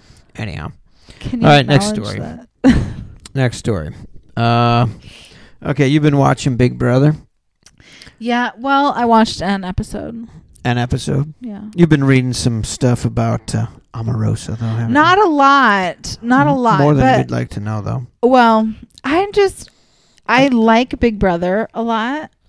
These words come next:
Speaker 1: And they
Speaker 2: It's kind
Speaker 1: purposely
Speaker 2: of my guilty pleasure.
Speaker 1: they purposely put it on directly against the Olympics, too.
Speaker 2: Oh, yeah, I definitely think so. I don't quite know why.
Speaker 1: Because they can.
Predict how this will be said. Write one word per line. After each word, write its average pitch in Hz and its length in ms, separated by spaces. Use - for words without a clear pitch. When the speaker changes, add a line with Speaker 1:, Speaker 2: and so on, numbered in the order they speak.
Speaker 1:
And 160 160
they 156 100
Speaker 2:
It's 143 100
kind 233 240
Speaker 1:
purposely 370 500
Speaker 2:
of 381 100
my 269 140
guilty 226 400
pleasure. 220 720
Speaker 1:
they 139 100
purposely 156 640
put 139 180
it 143 120
on 123 200
directly 120 720
against 110 340
the - 100
Olympics, 65 460
too. - 240
Speaker 2:
Oh, 247 460
yeah, 165 340
I 165 180
definitely 170 380
think - 200
so. - 280
I 233 140
don't 311 360
quite 247 400
know 247 160
why. 196 800
Speaker 1:
Because 214 420
they 139 140
can. - 460